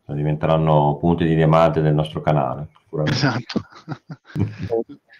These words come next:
Speaker 2: Punti di diamante della monetizzazione di Conoscere Linux.
Speaker 1: Eh, eh, quella non la facciamo, perché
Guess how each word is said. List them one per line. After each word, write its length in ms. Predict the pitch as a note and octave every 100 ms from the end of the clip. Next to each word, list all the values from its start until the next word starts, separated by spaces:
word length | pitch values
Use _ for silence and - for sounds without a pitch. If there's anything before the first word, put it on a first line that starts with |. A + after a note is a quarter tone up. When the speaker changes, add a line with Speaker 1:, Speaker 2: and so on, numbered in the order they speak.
| _
Speaker 2:
Punti 240 | - E3 D3+
di 100 | D3
diamante 360 | C#3+ D3 D3+
della 180 | C#3 B2+
monetizzazione 920 | C3+ D3 C#3+ C#3 C3+ C3+ - D3+ C#3+ C3+
di 100 | C3
Conoscere 520 | C3 C3 - C3+ C3
Linux. 580 | C3 B2 A2 - - _ _ _ _ - -
Speaker 1:
Eh, 240 | E2 D#2
eh, 160 | E2+ E2
quella 720 | A2+ B2+ B2 G#2+ G2 F2+ F#2+
non 180 | F#2 G2+
la 100 | G#2
facciamo, 600 | A2+ G#2+ D#2+ D#2 D#2 D2+
perché 500 | D#2 D#2+ D#2+ D#2